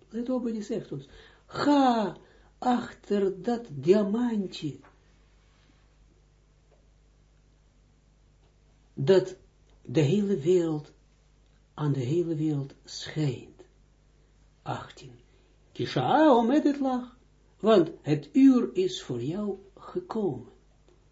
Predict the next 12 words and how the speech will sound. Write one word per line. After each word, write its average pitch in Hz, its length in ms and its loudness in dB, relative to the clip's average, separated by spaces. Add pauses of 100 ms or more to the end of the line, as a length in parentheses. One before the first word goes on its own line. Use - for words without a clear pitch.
(240)
Kijk 151 260 -6
nou 147 180 -2
wat 151 200 -4
wij 160 160 -2
zien. 151 500 -8 (640)
Dat, - 180 -10 (760)
eh, 127 800 -4 (500)
wat 139 240 -2
wij 127 160 0
zien 226 480 -4
in 180 340 -4
dat, 175 180 -4